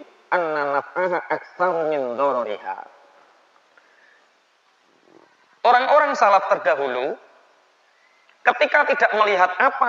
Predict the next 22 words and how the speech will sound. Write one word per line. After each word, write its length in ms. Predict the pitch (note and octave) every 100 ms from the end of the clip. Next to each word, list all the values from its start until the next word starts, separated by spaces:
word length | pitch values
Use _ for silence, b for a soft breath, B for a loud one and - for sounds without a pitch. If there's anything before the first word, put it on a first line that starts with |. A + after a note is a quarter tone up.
| G#3+
yang 120 | F3+ F#3+
aku 240 | G3 G3
ceritakan, 720 | F#3+ D#3 C3+ A#2 A#2 A#2 D3+ -
artinya 720 | E3 D3 A3+ A#3+ F#3+ D3 E3+ - -
dia 240 | G3+ A#3
sudah 260 | A3+ G#3 F#3
sangat 320 | G3+ F#3 F3+ - A3
benar 300 | A#3+ G#3 F#3
terhadap 420 | D#3 C#3+ D3+ -
Tuhannya, 720 | D#3+ C#3+ C3 A2+ A2 C#3+ G3 - _ _ _ _ _ _ _ _
tapi 260 | A#3 B3 A#3+ G#3+
istrinya 800 | G#3 G#3+ G#3+ G3+ F#3+ F3+ E3+ - - - _ _ _ _ _ _
masih 380 | G3+ A3 - G#3+ -
kurang 400 | G#3 G#3+ G3+ G3
menyenangkan, 800 | F#3+ F#3 A3+ A3 G#3 F#3+ F3+ F3
masih 240 | F3+ F#3+
kurang 300 | F3+ G3 F3+
benar, 560 | F3 A3 A3+ E3+ B2+ - - - _ _ _ _ _ _ _ -
maka 440 | D#3 D#3+ D3+ G#3+ G3+
mereka 520 | F3 D#3 F#3 F#3 G3+ G3+ -
bersabar 600 | D#3 D3+ E3 A#2 C#3+ B2
terhadap 440 | - C3+ B2+ D#3+